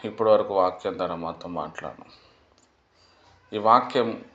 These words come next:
నీళ్లు కట్టి ఫలించుట కృప దయచేయి. ఆత్మకార్యాలు జరిగించు. దుష్ట అంధకార చీకటి శక్తులను బంధించు. ఏ బిడ్డ ఏ ఆశతో వచ్చిండో వాళ్ళ ఆశలను తీర్చు,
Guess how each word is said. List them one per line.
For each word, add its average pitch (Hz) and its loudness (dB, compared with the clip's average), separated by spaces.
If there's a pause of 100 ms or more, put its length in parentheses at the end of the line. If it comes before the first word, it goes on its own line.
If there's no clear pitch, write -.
నీళ్లు 123 -2
కట్టి 113 -2
ఫలించుట 110 -6
కృప 90 -4
దయచేయి. 87 -8 (1200)
ఆత్మకార్యాలు 101 -4
జరిగించు. 82 -14 (1300)
దుష్ట 117 -6
అంధకార 104 0
చీకటి 107 -8
శక్తులను 104 -6
బంధించు. 90 -2 (2250)
ఏ 120 2
బిడ్డ 113 0
ఏ 110 8
ఆశతో 101 4
వచ్చిండో 92 0
వాళ్ళ 90 4
ఆశలను 98 0
తీర్చు, - -14